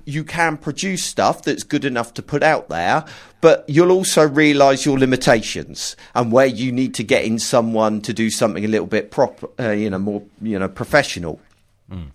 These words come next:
Speaker 1: But if you can see the return on investment for doing a little bit of an amateurish interview with clients or customers, then you, then you'll be able to justify spending some more money on it, if that makes sense. So,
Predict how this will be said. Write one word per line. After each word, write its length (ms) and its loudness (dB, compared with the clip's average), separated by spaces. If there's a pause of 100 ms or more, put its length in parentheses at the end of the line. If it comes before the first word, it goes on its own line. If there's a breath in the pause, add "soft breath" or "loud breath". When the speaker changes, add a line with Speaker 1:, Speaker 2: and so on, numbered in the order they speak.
(200)
Speaker 1:
But 260 6 (500 loud breath)
if 160 0
you 120 0
can 180 -2
see 400 -2
the 80 -2
return 480 2
on 100 0
investment 600 0
for 100 -4
doing 560 0
a 60 0
little 280 0
bit 200 2
of 80 -4
an 80 -2
amateurish 880 0 (100)
interview 680 0
with 280 -2 (440)
clients 580 0
or 100 -4
customers, 800 -6 (380 loud breath)
then 340 4
you, 220 -6
then 320 2
you'll 380 2 (180)
be 100 0
able 140 0
to 80 -10
justify 580 -2
spending 340 -2
some 200 -6
more 140 -4
money 340 0
on 180 -6
it, 160 -12
if 80 -16
that 220 -8
makes 220 -14
sense. 260 -16
So, 340 2